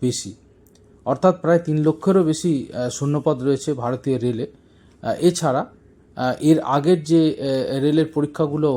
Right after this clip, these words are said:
হয়েছিল, সেই পরীক্ষাগুলোও খুব দ্রুত, আহ, কিন্তু, আহ, পরীক্ষার পরবর্তী প্রসেস কিন্তু এগোচ্ছে না। আহ, এছাড়া আরও একটি বিষয় উল্লেখ করা যায়, আহ, যে রেলে কিন্তু চুক্তিভিত্তিক কর্মীর সংখ্যা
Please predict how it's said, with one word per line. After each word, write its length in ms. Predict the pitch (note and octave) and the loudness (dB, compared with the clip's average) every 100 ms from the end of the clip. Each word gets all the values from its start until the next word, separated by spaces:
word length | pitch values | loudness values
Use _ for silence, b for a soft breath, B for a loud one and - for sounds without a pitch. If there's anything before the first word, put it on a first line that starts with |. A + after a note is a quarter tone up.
| - | 0
হয়েছিল, 480 | C#3+ D#3 - B2 F#3 | 0 0 -2 -6 -4
সেই 220 | - C#3+ | -4 -2
পরীক্ষাগুলোও 640 | C#3+ D#3 E3 D#3 D#3 F3 | 0 -2 -2 -2 0 -2
খুব 340 | E3+ D#3+ C3+ A#2 | -2 -4 -4 -4
দ্রুত, 280 | C#3 D#3 F3+ | 0 2 2
আহ, 480 | D#3 C3+ - B2 B2 - | 0 -2 -8 -8 -6 -6
কিন্তু, 440 | C#3 F3 A3+ - | -4 -2 -4 -4
আহ, 240 | B2+ A#2+ A2+ | -6 -6 -6
পরীক্ষার 340 | C#3+ C#3 - C#3+ | -4 -2 -2 0
পরবর্তী 440 | C3+ C#3 C#3+ D#3 | 0 0 -2 -4
প্রসেস 480 | - B2+ B2+ D#3 - | -4 -4 -2 -6 -6
কিন্তু 280 | D3+ C#3 C3 | -6 -4 -4
এগোচ্ছে 420 | A#2 C#3+ D3 B2+ | -2 -2 -2 -6
না। 320 | C3 - - _ _ b b b b b | -6 -8 -18 _ _ b b b b b
আহ, 320 | - B2 - | -4 -2 0
এছাড়া 340 | E3+ F3 F3+ F#3 | 0 2 0 2
আরও 280 | D3 E3+ | 2 4
একটি 180 | F#3 - | 2 0
বিষয় 280 | E3+ D#3+ E3 | -4 0 0
উল্লেখ 260 | C#3 D3 D3+ | 0 -2 0
করা 240 | C#3+ C3 | 0 0
যায়, 200 | B2 G3+ - _ - _ - | -2 -6 -10 _ -20 _ -8
আহ, 180 | C3 B2 | -4 -4
যে 320 | A#2+ C#3 B2+ | -2 0 2
রেলে 260 | C#3 D#3 | 4 4
কিন্তু 300 | E3+ D#3+ D#3+ | 2 -2 -4
চুক্তিভিত্তিক 600 | E3 D#3 - D3+ D3+ - C#3+ | -6 -8 -6 -4 -4 -4 -2
কর্মীর 260 | C#3 C3+ | -2 -2
সংখ্যা 400 | B2 B2 B2 D#3+ | -6 -8 -4 -4